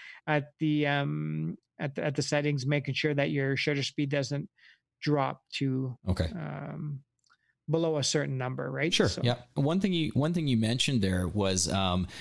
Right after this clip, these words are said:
Speaker 2: you're adjusting the I S O. So, so
Speaker 1: Mm-hmm.
Speaker 2: I guess on some cameras, we should let everybody know that when you go into aperture priority mode, in some ca-, or in most cameras, I guess, unless you change it yourself, the I S O is probably in auto and the shutter speed is in, in auto, right? You're gonna actually have to go in and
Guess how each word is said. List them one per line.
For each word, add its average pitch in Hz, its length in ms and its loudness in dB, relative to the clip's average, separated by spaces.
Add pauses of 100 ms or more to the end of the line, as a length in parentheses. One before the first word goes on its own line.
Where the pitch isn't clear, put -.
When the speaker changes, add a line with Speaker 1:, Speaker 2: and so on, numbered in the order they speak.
Speaker 2:
you're 98 160 4
adjusting 101 440 2
the 90 120 2
I 87 180 0
S - 200 0
O. 82 280 0
So, 98 360 2 (240)
so - 120 4
Speaker 1:
Mm-hmm. 101 80 6
Speaker 2:
I 98 40 2
guess 104 220 0
on 101 120 2
some 139 260 2
cameras, 92 600 2
we 92 80 2
should 90 140 0
let 90 120 2
everybody 87 300 0
know 87 240 0
that 87 240 -2 (220)
when 190 120 6
you 95 60 6
go 104 160 2
into 98 140 0
aperture 92 320 -2
priority 107 440 2
mode, 87 380 0 (680)
in 117 160 6
some 151 320 2
ca-, 117 180 -2
or 127 160 2
in 107 180 0
most 127 280 2
cameras, 98 280 2
I 92 60 0
guess, 95 260 0
unless 110 240 2
you 104 80 4
change 120 320 2
it 107 40 0
yourself, 92 580 2
the 98 140 2
I 107 160 2
S 95 160 0
O 101 160 2
is 85 180 2
probably 90 500 0
in 87 120 0
auto 85 440 2
and 90 120 2
the 90 80 2
shutter 98 260 2
speed 85 300 0
is 85 180 0
in, 85 360 0
in 92 180 2
auto, 90 280 0
right? 85 240 0
You're 87 180 0
gonna 90 200 0
actually 85 380 0
have 87 160 0
to 90 80 -4
go 87 260 0
in 90 160 2
and 85 220 0